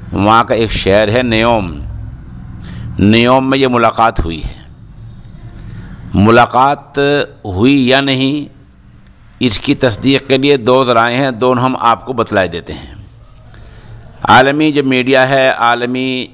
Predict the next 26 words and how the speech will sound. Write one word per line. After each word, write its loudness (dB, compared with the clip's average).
जो -2
ख़बर 0
भेजने 0
वाले, 2
ख़बर -2
पहुंचाने 0
वाले, 0
ख़बर -2
लिखने -2
वाले 2
जो 0
इदारे 0
हैं, -6
जो 0
संस्थाएं 0
हैं, -4
उनकी 2
अक्सरियत 0
ने, -2
उनमें 2
से 0
अक्सर 0
ने 0
ये 2
कहा 2
है 0